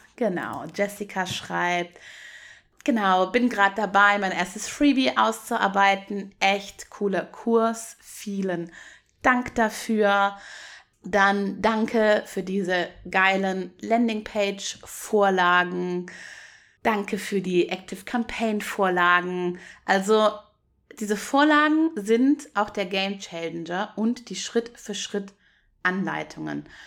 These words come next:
Und dieses Feedback trudelt jetzt natürlich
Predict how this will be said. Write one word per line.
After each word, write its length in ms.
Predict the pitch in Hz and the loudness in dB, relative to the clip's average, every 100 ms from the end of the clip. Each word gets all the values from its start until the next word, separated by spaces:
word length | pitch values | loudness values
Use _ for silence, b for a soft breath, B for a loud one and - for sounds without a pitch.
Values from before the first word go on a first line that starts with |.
| B B B B - | B B B B -2
Und 600 | 202 208 208 214 214 214 - _ _ _ 226 | 0 2 2 2 0 -6 -14 _ _ _ -6
dieses 280 | 226 220 - | -4 -4 -4
Feedback 500 | 262 269 - 269 - | -2 -2 -2 -4 -6
trudelt 400 | - 196 190 190 | -6 -2 0 0
jetzt 320 | 262 - 285 | 0 0 -6
natürlich 720 | 269 - 254 285 403 - | -6 -6 -4 -4 -6 -10